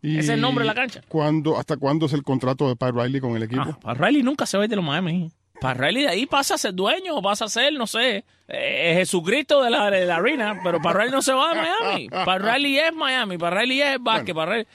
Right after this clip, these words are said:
Speaker 1: pero
Speaker 2: Entonces,
Speaker 1: hoy, hoy en
Speaker 2: entonces hay
Speaker 1: día,
Speaker 2: que ver, no sé.
Speaker 1: hoy en día que casi, que casi las tres cuartas partes de los equipos de la N B A van a los playoffs,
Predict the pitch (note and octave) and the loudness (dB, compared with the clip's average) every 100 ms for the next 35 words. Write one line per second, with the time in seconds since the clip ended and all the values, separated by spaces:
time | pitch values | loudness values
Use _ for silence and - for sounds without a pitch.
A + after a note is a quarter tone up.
0 | - G#3 A3 C4 C#4 A#3+ A3+ D4+ D4 B3+ | -4 2 4 4 2 2 2 2 2 2
1 | A#3+ G3 - C#4+ D4+ G3+ G#3+ A3+ B3+ B3 | 2 2 0 -2 -4 -8 -2 0 2 2
2 | B3+ A#3 G3 E3+ G#3 G#3+ A3+ F3+ C#3 E3+ | 2 2 0 0 -2 0 -2 -2 -4 -4
3 | - F3+ G3+ F3 - G3 - F#3+ F3+ D#3 | -4 -2 -2 -2 -2 -4 -2 -2 0 -2
4 | C#3+ - D#3+ - C#3+ C3 B2+ A#2 B2+ E3+ | -2 -2 -2 0 0 2 -2 -2 -2 -2
5 | D3 C#3+ B2+ A#2 B2+ C#3+ C3+ B2+ C3+ B2 | 0 0 0 -2 -2 0 0 0 0 0
6 | A#2+ B2+ B2 A#2+ G#2+ G#2 - - | -2 -2 -2 -6 -6 -6 -10 -20